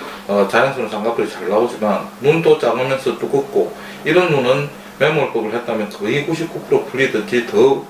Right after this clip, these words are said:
부자연스럽게 됩니다. 아, 절개를 한다고 해서 흉터가 크게 남는 법은 거의 없고,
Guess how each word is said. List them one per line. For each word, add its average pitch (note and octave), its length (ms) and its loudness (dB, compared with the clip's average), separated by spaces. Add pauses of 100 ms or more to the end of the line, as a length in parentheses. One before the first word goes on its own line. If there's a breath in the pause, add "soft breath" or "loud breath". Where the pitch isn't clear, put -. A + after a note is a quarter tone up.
부자연스럽게 A2+ 680 -2
됩니다. E2 340 -10 (1120 loud breath)
아, F#2+ 360 -2 (1500)
절개를 E3+ 400 2
한다고 C3 320 -2
해서 G#2+ 220 -4
흉터가 A2+ 540 -4
크게 C#3+ 200 4
남는 G#2+ 300 -2
법은 A2 240 -2
거의 G2+ 300 -2
없고, - 560 0